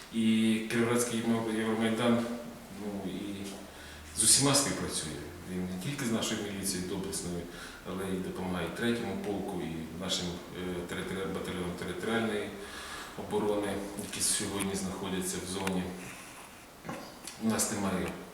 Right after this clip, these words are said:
когось гіршого, когось кращого. Всі для нас однакові, матері. Всім хочуть принести якусь, якесь добро. А ми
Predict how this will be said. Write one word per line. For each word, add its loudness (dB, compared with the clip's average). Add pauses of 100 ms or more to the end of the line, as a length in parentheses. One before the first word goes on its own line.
(140)
когось -2
гіршого, 0 (160)
когось -2
кращого. -2 (140)
Всі 0
для -2
нас -2 (480)
однакові, -2 (380)
матері. -4 (880)
Всім 6 (340)
хочуть -4
принести -4
якусь, -4
якесь -2
добро. 0 (840)
А 0 (560)
ми 6